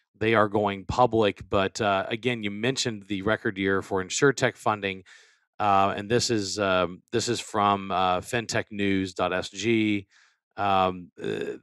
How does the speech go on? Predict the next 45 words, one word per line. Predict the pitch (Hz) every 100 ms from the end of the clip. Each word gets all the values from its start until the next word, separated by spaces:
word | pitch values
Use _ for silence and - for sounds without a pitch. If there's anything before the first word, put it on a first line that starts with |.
| 113
that, | 113 107 - 104
uh, | 101
two | - 147
thousand | 139 123 123
twenty-one | 131 123 117
was | 117 101
a |
record | 98 107 123
year | 104 110
for | - 101
InsurTech | 95 123 120 123 -
funding. | 113 110
As | 98 90
of | -
Q | - 120
three | 113 110 107
twenty | - 101
twenty-one, | - 98 95 95
more | 92 90
than | 87
ten | - 117
and | 104
a | 92
half | 101 87 95 90
billion, | 98 104 120 143 151 _ _ _ _ _ _ 98 95
billion | 110 120 104 95
had | 90 101
been | 92 92
raised | 92 95 90 92 -
by | 101 92 92
companies | - 110 107 101 95 -
in | - 101
the | 101
space | - 98 90 -
year | 87
to | 85
date. | 110 113 104 92 - _ _ _ _ -
Um, | 101 98 92 90 87 -
and, | 95 95 92 90 90
uh, | 90 87 85 - - - - - -
you | - 110
know, | 95 90
nearly, | - 113 113 104 98 95
uh, | 95 92
forty-eight, | - 131 117 110 101 98 -